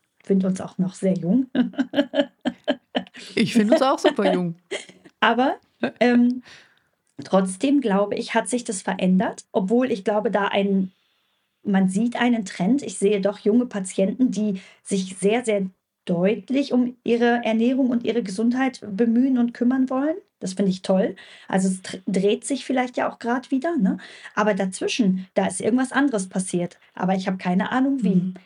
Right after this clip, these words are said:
Speaker 1: Wahrscheinlich Werbung.
Speaker 2: Ja. Ja, i-, also ich befürchte schon Werbung und auch einfach dieses, man, man hinterfragt halt nicht. Also ich muss, also ich meine, wir sind ja auch nicht an dem Punkt, wo wir heute sind, so auf die Welt gekommen, ne? Das war ja für uns auch ein Lernprozess.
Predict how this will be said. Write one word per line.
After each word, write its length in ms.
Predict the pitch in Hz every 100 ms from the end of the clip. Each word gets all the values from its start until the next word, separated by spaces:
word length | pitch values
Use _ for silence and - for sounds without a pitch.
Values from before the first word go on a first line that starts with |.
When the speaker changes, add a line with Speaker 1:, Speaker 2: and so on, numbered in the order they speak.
| _
Speaker 1:
Wahrscheinlich 480 | 185 190 202 233 233
Werbung. 460 | 240 208 190 185
Speaker 2:
Ja. 380 | 202 196 196 208 202 - _ _ _ _ _ _ - - _
Ja, 240 | 214 208 202
i-, 120 | -
also 140 | 196
ich 100 | 196
befürchte 420 | 214 208 247 247
schon 240 | 240 240 208
Werbung 360 | 185 190 226
und 140 | 226 196
auch 120 | 208
einfach 260 | 208 202 -
dieses, 300 | 202 190 208
man, 200 | 202 202
man 140 | 202
hinterfragt 600 | 208 220 220 - 339 -
halt 120 | 185
nicht. 120 | 185
Also 240 | 196 - - - - -
ich 120 | 208
muss, 200 | 220 220 -
also 140 | 190
ich 100 | 196
meine, 180 | 208 196
wir 100 | 208
sind 160 | 226
ja 120 | 220 302
auch 120 | 262
nicht 140 | 240
an 60 | 202
dem 120 | 196
Punkt, 260 | 233 208 214
wo 80 |
wir 140 | 185 185
heute 240 | 190 190
sind, 380 | 185 190 185 - _
so 280 | 170 196 175 - _ -
auf 140 | 190
die 120 | 190
Welt 240 | 180 175 -
gekommen, 360 | 170 180 165
ne? 140 | 175 240
Das 180 | 196 196
war 140 | 190
ja 80 | 202
für 120 | 202
uns 120 | 202
auch 160 | - 226
ein 80 | 214
Lernprozess. 720 | 175 185 185 185 - 185